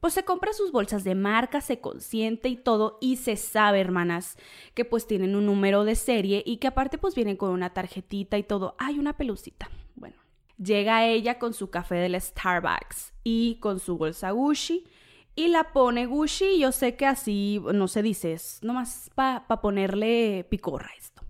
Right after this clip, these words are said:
Entonces ya, llega, pone su bolsa junto con su café,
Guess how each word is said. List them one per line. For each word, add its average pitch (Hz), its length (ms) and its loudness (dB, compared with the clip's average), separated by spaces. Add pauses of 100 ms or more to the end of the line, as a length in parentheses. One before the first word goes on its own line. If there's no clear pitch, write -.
(520)
Entonces 302 460 -2
ya, - 120 -6 (300)
llega, 277 480 0
pone 247 220 2
su 262 160 -2
bolsa 247 400 0
junto 208 320 -6
con 214 140 -4
su 226 140 -6
café, 226 460 -4